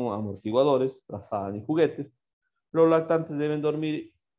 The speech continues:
en el mismo cuarto que un adulto, pero no en la misma cama, silla o sofá. ¿Por qué? Porque cuando, sobre todo cuando son primerizos y el lactante, eh, la madre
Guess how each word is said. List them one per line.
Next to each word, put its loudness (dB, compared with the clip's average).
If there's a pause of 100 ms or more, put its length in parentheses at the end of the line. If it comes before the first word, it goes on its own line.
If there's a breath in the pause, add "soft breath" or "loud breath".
(100)
en 0
el 2
mismo 2
cuarto 2
que -8
un -4
adulto, -4
pero 2
no 2
en 0
la -2
misma -4
cama, -2
silla -2
o -2
sofá. -10 (100)
¿Por 0
qué? 2 (1400)
Porque -14
cuando, -8
sobre 0
todo 2
cuando 2
son -2
primerizos -4 (840)
y -6
el -4
lactante, 0
eh, -6
la -10
madre -2